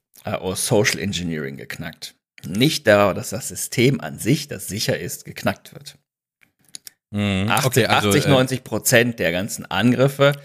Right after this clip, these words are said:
Speaker 1: äh, sind, weil die Leute sich das Passwort besorgt haben, nicht weil die es geknackt haben oder eine Firewall geknackt haben oder irgendwas, sondern weil sie jemand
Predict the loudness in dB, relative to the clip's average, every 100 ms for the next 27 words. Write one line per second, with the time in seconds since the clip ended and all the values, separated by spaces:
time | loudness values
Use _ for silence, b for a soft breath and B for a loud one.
0 | B B B B -4 0 2 0 -4 _
1 | _ -16 -6 0 2 4 2 0 2 4
2 | 4 0 -8 -8 -8 -6 -2 -2 -2 -4
3 | -4 -4 -12 -4 6 6 6 0 -12 -12
4 | -16 -18 -12 -12 -10 -10 -6 -6 -6 -6
5 | -2 -2 -4 -10 -10 -12 -16 _ -6 -6
6 | -6 -6 -2 -2 -2 -10 -12 -10 -8 -8
7 | -6 -8 -6 -10 -10 -10 -8 -10 -10 -6
8 | -4 -4 _ -10 -8 -8 -8 -10 -10 -10
9 | -10